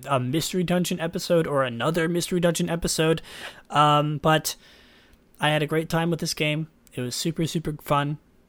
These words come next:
It's probably a game that I'm, I'm gonna remember for a really long time.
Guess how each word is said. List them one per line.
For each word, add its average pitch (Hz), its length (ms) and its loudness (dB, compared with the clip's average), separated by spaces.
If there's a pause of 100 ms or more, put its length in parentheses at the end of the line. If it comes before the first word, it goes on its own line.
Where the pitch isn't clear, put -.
It's - 1120 -8
probably 170 440 0
a 156 60 2
game 156 220 2
that 147 120 2
I'm, 139 180 0
I'm 139 180 -2
gonna 139 140 0
remember 135 420 0
for 131 220 0
a 123 60 2
really 151 260 2
long 131 240 0
time. 117 340 -6